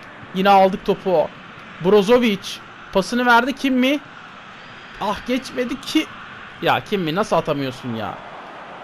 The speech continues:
Rakip etkili gelecek, hemen tuttum şurayı, aldım. Kim mi?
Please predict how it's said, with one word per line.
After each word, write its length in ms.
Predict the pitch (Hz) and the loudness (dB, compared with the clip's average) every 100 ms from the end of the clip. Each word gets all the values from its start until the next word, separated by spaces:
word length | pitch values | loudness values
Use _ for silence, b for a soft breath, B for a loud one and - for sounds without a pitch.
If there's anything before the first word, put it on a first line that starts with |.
| - - - - - | -18 -18 -18 -18 0
Rakip 240 | 175 254 | 2 4
etkili 320 | 262 240 269 277 | 2 2 2 2
gelecek, 440 | 277 240 294 311 | 2 2 0 2
hemen 240 | 262 240 | 2 4
tuttum 320 | 233 233 - 226 | 0 -4 -4 -4
şurayı, 400 | - 220 254 262 | 2 2 4 6
aldım. 460 | 175 156 143 123 104 - - - - - | 6 4 2 0 -6 -12 -14 -16 -16 -2
Kim 140 | 226 | 2
mi? 280 | 233 208 175 | 4 2 0